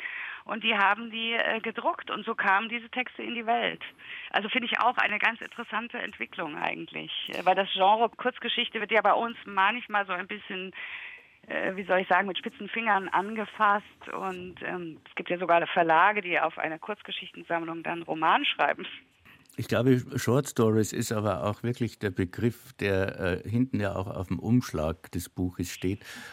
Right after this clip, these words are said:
Speaker 2: Und es sind tatsächlich auch viele klassische Short Stories drin. Du hast jetzt sogar auf die Produktionsbedingungen hingewiesen, warum das so ist.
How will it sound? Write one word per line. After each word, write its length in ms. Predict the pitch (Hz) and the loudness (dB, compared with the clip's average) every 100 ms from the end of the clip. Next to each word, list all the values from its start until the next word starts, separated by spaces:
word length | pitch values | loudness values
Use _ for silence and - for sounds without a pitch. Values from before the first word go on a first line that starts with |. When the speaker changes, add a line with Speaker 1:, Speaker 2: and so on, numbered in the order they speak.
| - - | -20 -2
Speaker 2:
Und 220 | 110 101 | 0 0
es 160 | 92 | 2
sind 400 | 123 127 113 - - - | 6 6 4 -2 -12 0
tatsächlich 720 | 95 - 107 - 95 - 98 | 0 2 -2 -2 -8 -6 -4
auch 200 | 90 - | -6 -8
viele 520 | - - 127 135 113 | -20 -2 4 4 4
klassische 720 | - 101 - 101 101 98 - - | 0 -2 0 -2 0 -2 -2 -6
Short 360 | 101 101 101 104 | -4 0 0 -2
Stories 520 | - 104 98 95 90 | -2 0 2 0 0
drin. 180 | 113 131 | 4 6
Du 80 | 101 | 6
hast 200 | 95 - | 2 0
jetzt 200 | 90 - - - - - | -2 -6 -18 -18 -20 -6
sogar 640 | 95 98 90 98 - 71 | 0 2 4 2 -2 -4
auf 120 | 90 | -4
die 140 | - 90 | -4 -2
Produktionsbedingungen 1300 | 92 92 82 - 107 131 - - 90 110 104 95 | 0 -2 -2 2 4 4 4 -4 0 2 4 4
hingewiesen, 680 | 92 113 101 92 98 90 98 | 4 4 2 2 0 2 2
warum 320 | 92 90 120 | 4 4 4
das 200 | 120 110 | 2 0
so 120 | - - | -4 -6
ist. 200 | 104 | -6